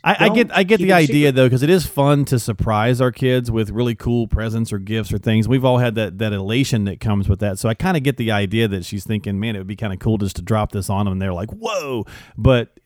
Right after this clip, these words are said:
Speaker 1: uh, for
Speaker 2: Yeah.
Speaker 1: long-term wealth and, and long-term, uh, generational
Speaker 2: Yeah.
Speaker 1: wealth, yeah, I think it's a
Speaker 2: Yeah.
Speaker 1: great idea to share. But again, your call, but that's, uh, that's Charles's take, and,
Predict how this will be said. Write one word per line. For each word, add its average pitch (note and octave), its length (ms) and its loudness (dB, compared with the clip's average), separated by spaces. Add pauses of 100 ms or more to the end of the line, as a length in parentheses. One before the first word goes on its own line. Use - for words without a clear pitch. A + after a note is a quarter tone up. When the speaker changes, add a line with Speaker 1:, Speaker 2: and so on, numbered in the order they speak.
Speaker 1:
uh, - 300 -12
for D3+ 180 0
Speaker 2:
Yeah. D3 160 4
Speaker 1:
long-term C#3+ 460 2
wealth A#2+ 400 4
and, A2+ 120 0
and A#2 140 -2
long-term, A2+ 640 2
uh, G2+ 160 2
generational A#2 560 2
Speaker 2:
Yeah. F#2 60 0
Speaker 1:
wealth, F#2+ 280 0
yeah, F#2 220 -2
I - 20 -4
think G2 220 -2
it's F#2 100 -4
a G2 40 -4
Speaker 2:
Yeah. F2+ 40 -4
Speaker 1:
great F#2 180 -2
idea F2+ 280 -2
to E2+ 60 -4
share. F2 280 -4
But A2 160 0
again, D#3 360 -2
your G#2 180 -2
call, A#2 320 0
but G#2 160 -2
that's, G#2 300 -4
uh, G2+ 220 -2 (200)
that's G#2 160 -8
Charles's A#2+ 420 -2
take, C#3+ 280 -4
and, G2+ 180 -4